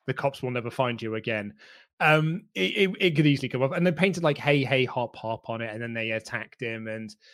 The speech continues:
like, uh, the, the, the downside to this is you also had to get Bad Bunny in there to act. And, like, he can cut a promo, he can do a rap,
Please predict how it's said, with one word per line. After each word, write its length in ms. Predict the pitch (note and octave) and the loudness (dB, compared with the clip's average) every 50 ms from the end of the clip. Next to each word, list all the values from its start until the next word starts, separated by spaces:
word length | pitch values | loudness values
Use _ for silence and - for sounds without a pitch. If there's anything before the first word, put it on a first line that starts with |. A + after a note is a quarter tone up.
| - - - _ _ _ _ _ _ _ _ _ _ _ _ | -20 -20 -20 _ _ _ _ _ _ _ _ _ _ _ _
like, 320 | - D#3+ D3+ D#3 D3 - _ _ _ | 0 0 0 0 -2 -8 _ _ _
uh, 180 | - A3 - - | -6 -4 -4 2
the, 160 | F#3+ F3+ G3 | 4 4 4
the, 140 | G3 F3+ F3+ | 4 4 2
the 260 | D3+ D3+ - F#3+ F#3 D#3 D3+ - | 4 6 6 6 6 6 4 4
downside 560 | G#3 G#3+ A#3+ A#3 A3+ G#3 - - D3 C3+ B2+ | 6 6 6 6 4 4 4 4 4 4 2
to 80 | B2+ | 0
this 160 | A#2 B2 B2 - | -4 -4 -4 -4
is 180 | - A2+ A2 | -6 -4 0
you 120 | C#3+ D3+ D3+ | 2 4 4
also 200 | D#3+ D#3 D3+ D3+ | 4 2 2 -2
had 120 | C3+ C3+ | -2 -4
to 60 | - - | -4 -4
get 160 | D3 C3+ - | -4 0 4
Bad 200 | D3+ C#3 C#3 C3 | 4 4 4 4
Bunny 220 | - C3+ C3 C3 B2+ | 2 0 0 0 -2
in 80 | B2 | -2
there 100 | B2 A#2+ - | -2 -2 -4
to 160 | - C#3 - _ | -4 -8 -10 _
act. 520 | - A#2+ C3 F3 - - - - - - - - _ _ _ _ _ _ _ - | -2 2 2 2 2 -2 -8 -10 -10 -10 -12 -16 _ _ _ _ _ _ _ -2
And, 500 | - C3 B2+ B2+ B2+ B2 B2 B2 A#2+ - - _ _ _ - | 0 0 2 2 0 0 -2 -4 -4 -8 -10 _ _ _ 0
like, 140 | D3 D3+ D3 | 2 2 2
he 160 | E3+ F#3 G#3 | 4 2 4
can 160 | G3+ A#3+ A3 | 4 4 2
cut 200 | F3+ - A3+ A#3+ A3+ | 4 4 4 6 6
a 40 | A3 | 4
promo, 540 | A3+ - A#3 G#3+ G3+ F3 C#3 A2 G2 G2 | 4 6 6 6 6 6 4 0 0 0
he 160 | - D#3 E3 D#3 | 0 0 2 2
can 200 | - E3+ E3 D3 | 2 2 2 6
do 240 | E3 F#3 F#3+ F#3+ | 8 8 10 10
a 60 | F#3 F3 | 8 8
rap, 380 | D#3 E3+ D#3 C3 G2 F#2+ - | 6 6 4 4 2 0 -8